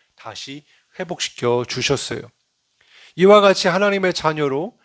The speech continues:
하나님의 백성으로 사는 것이 진정한 참된 행복임을 믿으시기 바랍니다. 사랑하는 성도 여러분, 영적 세계에는요, 사각지대가 없습니다. 우리가 하나님의 통치를 받는 것이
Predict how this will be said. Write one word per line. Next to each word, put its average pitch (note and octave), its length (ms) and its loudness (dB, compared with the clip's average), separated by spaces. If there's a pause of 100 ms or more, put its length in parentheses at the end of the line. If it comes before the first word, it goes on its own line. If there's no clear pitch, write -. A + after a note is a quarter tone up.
(160)
하나님의 A3 480 0
백성으로 F3 560 -2
사는 C3 320 -6
것이 C3+ 480 -10 (320)
진정한 E3+ 640 -8 (260)
참된 D#3 360 -10
행복임을 E3 760 -8 (260)
믿으시기 A#2+ 640 -4
바랍니다. A#2 680 -2 (680)
사랑하는 F#3 340 4
성도 F3+ 240 0
여러분, D3+ 440 0
영적 D#3+ 380 -4
세계에는요, C#3 760 -4
사각지대가 E3+ 720 -8
없습니다. G#2+ 580 -18 (840)
우리가 D#3+ 320 0
하나님의 F3 720 -2 (200)
통치를 G#3 460 0
받는 C#3+ 300 0
것이 B2+ 440 -4